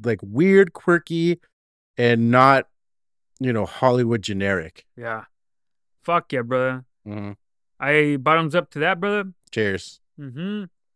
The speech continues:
Speaker 2: And we're gonna end it right there, man. Fuck. Thank you so, so much for, uh, taking the time out of your busy day checking out this podcast. Please go out of your way, watch Ravenous.
Speaker 1: Yes.
Speaker 2: Trust me, it's gonna, it's, it's a very unique film,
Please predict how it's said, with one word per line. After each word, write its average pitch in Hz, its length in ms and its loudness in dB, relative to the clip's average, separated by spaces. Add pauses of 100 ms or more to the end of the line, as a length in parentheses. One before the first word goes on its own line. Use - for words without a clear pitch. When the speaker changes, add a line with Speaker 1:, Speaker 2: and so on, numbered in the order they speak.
(1300)
Speaker 2:
And 139 100 -2
we're 160 100 2
gonna 170 140 2
end 180 180 0
it 180 40 2
right 175 240 2
there, 160 160 0
man. 139 240 0
Fuck. 165 400 -2
Thank 180 200 -6
you 180 60 -8
so, 170 420 -4
so 185 240 -6
much 175 280 -4
for, 156 300 0
uh, 127 240 0 (320)
taking 160 240 -4
the 151 100 -4
time 160 300 -4
out 156 60 -4
of 156 40 -6
your 143 120 -2
busy 151 320 -6
day 151 140 -2
checking 151 300 -8
out 147 160 -6
this - 140 -14
podcast. 147 480 -6
Please 240 180 -2
go 240 140 2
out 226 60 2
of 220 40 2
your 202 140 2
way, 190 120 0
watch 160 300 -4
Ravenous. 160 580 -2
Speaker 1:
Yes. 101 420 -4
Speaker 2:
Trust 185 280 0
me, 165 100 -2
it's 156 120 -6
gonna, 220 260 -2
it's, 160 300 -12
it's 160 180 -12
a 147 60 -14
very 220 280 0
unique 180 400 -2
film, 131 420 -4